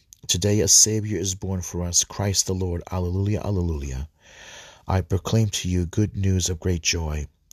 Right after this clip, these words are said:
Today's a Savior is born for us, Christ the Lord.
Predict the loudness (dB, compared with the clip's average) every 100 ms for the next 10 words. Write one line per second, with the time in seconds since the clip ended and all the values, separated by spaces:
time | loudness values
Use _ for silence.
0 | -4 -2 2 2 4 4 0 0 4 6
1 | 6 4 0 -6 -6 -8 -6 -4 -4 -6
2 | -8 -6 -4 -6 -4 -2 2 0 0 -4
3 | -4